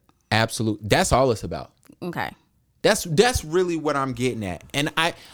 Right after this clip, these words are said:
Speaker 1: I look at it like
Speaker 2: So you
Speaker 1: this.
Speaker 2: do know you can have that without being married?
Speaker 1: Sure. You can have support, but what's more support of saying that, "Hey, if I drop dead tomorrow, at least you got all this"? What, what, what's,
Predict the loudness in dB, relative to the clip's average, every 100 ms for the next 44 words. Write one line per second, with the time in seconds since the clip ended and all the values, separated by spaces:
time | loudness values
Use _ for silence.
0 | 2 4 6 4 4 4 6 4 4 4
1 | 4 6 4 4 2 -2 0 0 2 0
2 | 0 0 0 -2 -4 -8 -10 -14 _ _
3 | _ _ _ _ -6 4 8 8 6 4
4 | -2 _ _ _ _ _ 6 6 6 2
5 | 2 2 2 2 4 4 4 -2 _ -20
6 | -4 4 4 6 4 4 2 4 4 0
7 | 2 8 8 6 0 0 0 0 2 4
8 | 4 4 2 4 4 4 4 4 2 0
9 | 2 0 -2 -6 0 2 4 2 2 4
10 | 6 6 4 4 2 0 -8 -20 _ _
11 | _ _ _ _ _ _ _ _ _ _
12 | _ _ _ _ _ _ _ _ _ _
13 | 4 4 6 2 2 0 4 4 4 -4